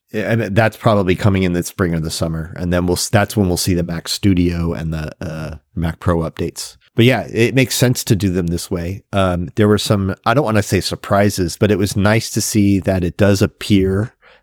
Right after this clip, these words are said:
to be based on the architecture of the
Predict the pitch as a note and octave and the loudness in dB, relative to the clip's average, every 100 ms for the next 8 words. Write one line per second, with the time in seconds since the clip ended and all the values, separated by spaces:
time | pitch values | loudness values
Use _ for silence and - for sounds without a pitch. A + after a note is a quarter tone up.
0 | _ - G2+ F#2 F#2+ F#2 - - G2 F2+ | _ -4 -2 0 0 0 0 -4 0 2
1 | F2 F2 E2+ E2+ - _ _ F#2+ F2+ F#2 | 2 0 -2 -4 -10 _ _ 0 0 2
2 | F#2 G#2 G#2 F#2 - F#2+ F2 F2 F2 D#2+ | 0 0 0 0 0 0 0 -2 -2 -2
3 | E2+ E2+ E2 | 0 0 0